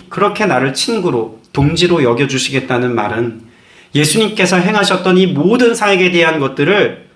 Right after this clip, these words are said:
나에게 비밀로 감추어두지 아니하시고 깨닫게 하시겠다는 것입니다. 하나님의 말씀을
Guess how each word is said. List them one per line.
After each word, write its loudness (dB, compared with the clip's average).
나에게 0
비밀로 -2
감추어두지 -2
아니하시고 -2
깨닫게 -2
하시겠다는 0
것입니다. -6
하나님의 0
말씀을 0